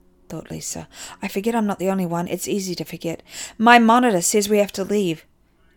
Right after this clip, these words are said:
"Tell your monitor to go away."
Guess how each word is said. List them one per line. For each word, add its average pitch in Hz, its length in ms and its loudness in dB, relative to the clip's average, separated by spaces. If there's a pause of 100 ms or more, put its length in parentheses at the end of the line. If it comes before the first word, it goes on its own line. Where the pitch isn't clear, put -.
(160)
"Tell 269 340 0
your 294 160 2
monitor 214 800 -4 (360)
to - 100 -12
go 226 260 -8
away." 220 560 -8